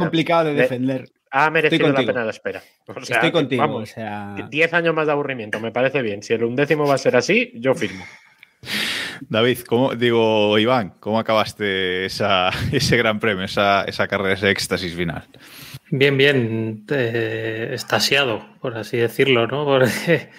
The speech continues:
Speaker 4: ya desde, vamos, el, la última parte, incluso el momento en el que Verstappen empieza a ponerse en paralelo con Hamilton antes de que se vaya al safety car, ya ahí ya estábamos.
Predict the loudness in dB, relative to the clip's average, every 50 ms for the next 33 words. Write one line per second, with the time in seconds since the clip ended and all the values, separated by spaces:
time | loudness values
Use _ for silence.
0 | -20 -20 -20 -20 -20 -20 -20 _ _ -2 0 2 2 2 2 0 0 0 0 2
1 | 4 4 4 4 4 2 2 0 -2 -4 -8 -8 -10 -6 -4 -2 -2 -2 -4 -6
2 | -10 -6 -4 -2 -2 -2 -4 -6 -8 -10 -12 -14 -18 _ _ _ _ _ _ 0
3 | 0 2 2 2 2 2 0 0 2 2 2 2 2 0 -4 -4 -2 -2 -2 -2
4 | 0 0 0 0 0 0 -2 -2 -2 -2 -2 0 0 0 0 0 0 0 2 2
5 | 2 0 0 0 2 2 2 2 2 0 0 0 0 0 2 0 0 0 -2 -4
6 | -4 -6 -4 0 0 0 0 2 0 0 0 0 -4 -10 -20 _ _ _ _ _
7 | _ _ 0 0 2 2 2 2 2 2 0 0 2 2 2 2 2 2 2 2
8 | 2 2 2 0 -2 0 -2 -2 0 0 0 0 0 2 2 2 2 0 0 0
9 | -2 0 0 0 0 0 0 2 2 0 0 -2 -8 -4 -4 -2 0 2 2 2
10 | 2 2 2 2 2 2 2 2 2 2 2 2 2 2 2 2 0 0 -2 -4
11 | -6 -6 -2 0 0 0 2 0 -2 -4 -6